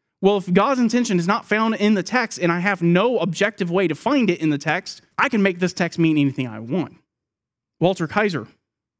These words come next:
"The words of Scripture may have been the catalyst which primed the pump and perhaps hastened an individual reception of a heavenly revelation or something of that sort,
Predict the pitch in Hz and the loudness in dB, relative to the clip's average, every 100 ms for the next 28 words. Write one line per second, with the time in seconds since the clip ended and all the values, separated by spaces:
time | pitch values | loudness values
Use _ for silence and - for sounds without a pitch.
0 | _ _ _ _ _ 151 196 214 156 - | _ _ _ _ _ 0 0 0 -4 -4
1 | 220 170 165 190 165 165 196 175 - 214 | -2 0 0 0 0 0 0 0 -2 -2
2 | 180 160 - 160 - - 190 196 196 139 | 0 -2 -2 -6 -8 -6 -2 0 0 -2
3 | - 220 175 143 135 151 190 180 - - | -2 -4 -2 -4 -4 -2 -2 -4 -12 -20
4 | - 214 220 - 160 147 147 170 202 190 | -4 -2 -2 0 2 2 0 0 0 2
5 | 185 170 143 143 202 160 135 139 190 175 | 0 0 -2 -2 -4 -2 -2 -2 0 0
6 | 156 147 156 135 147 - 113 - - - | 2 0 -2 -2 -2 -4 -14 -16 -20 -8
7 | 156 147 196 175 139 170 139 165 139 | -4 0 0 0 0 0 -2 -4 -4